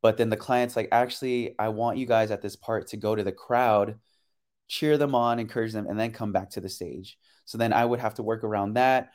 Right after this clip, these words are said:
or I would work with a client where I just have complete freedom and control, where they're just like, "Hey, here's four minutes of the music. I trust you.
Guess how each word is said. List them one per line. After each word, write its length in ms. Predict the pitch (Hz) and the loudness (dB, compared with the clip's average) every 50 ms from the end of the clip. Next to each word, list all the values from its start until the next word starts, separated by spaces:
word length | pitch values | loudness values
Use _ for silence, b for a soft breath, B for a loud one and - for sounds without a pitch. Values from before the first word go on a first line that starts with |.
| b b b b b - | b b b b b 4
or 480 | 156 160 165 156 147 143 135 131 - - | 6 8 10 10 10 10 8 6 6 4
I 80 | 120 | 4
would 140 | 120 123 120 | 4 2 0
work 260 | 113 113 120 117 113 | -2 -2 -4 -4 -4
with 140 | 113 117 113 | -6 -4 -4
a 60 | 110 | -4
client 500 | 110 - - 117 113 113 113 110 104 92 - _ _ _ _ _ _ _ _ | -6 -4 -4 -4 -2 -2 -2 -4 -6 -6 -10 _ _ _ _ _ _ _ _
where 340 | - 113 113 110 110 110 - | -4 0 0 2 2 4 4
I 120 | 110 110 | 2 2
just 340 | 113 113 107 - - _ - | 0 -2 -10 -12 -14 _ -12
have 400 | 120 117 98 98 92 - _ - | -4 0 0 0 0 -2 _ -16
complete 540 | - - 101 104 - - 123 113 - - _ | -14 -14 -14 -12 -8 -8 -8 -8 -8 -12 _
freedom 480 | - 113 107 104 98 95 90 87 92 95 _ _ _ - | -8 -6 -4 -2 0 0 0 -2 -4 -10 _ _ _ -8
and 160 | 101 101 95 - | -6 -6 -6 -8
control, 560 | - 98 95 - - 107 98 95 90 90 85 | -10 -10 -10 -6 -2 0 0 0 0 -2 -2
where 180 | 95 95 90 | -2 -2 -2
they're 120 | 92 95 92 | -2 -4 -6
just 180 | 95 98 - | -8 -8 -4
like, 140 | - 92 90 | -4 -4 -2
"Hey, 360 | - 120 113 113 110 110 110 b b b b b b b | 0 2 2 2 2 0 -4 b b b b b b b
here's 300 | - 139 143 143 139 135 | 0 4 4 4 4 2
four 240 | - - 131 127 123 | 0 -2 0 0 0
minutes 300 | 127 123 120 113 113 - | -2 -4 -4 -4 -6 -8
of 60 | 104 | -6
the 60 | 104 | -4
music. 380 | 113 123 131 127 123 127 123 120 - | -2 0 0 0 0 -2 -2 -2 -4
I 80 | 104 | -6
trust 480 | 104 - - - 123 117 113 - - - | -6 -6 -4 -2 -2 -2 -2 -4 -10 -8
you. 280 | 117 117 117 113 113 | -4 -2 -2 -4 -4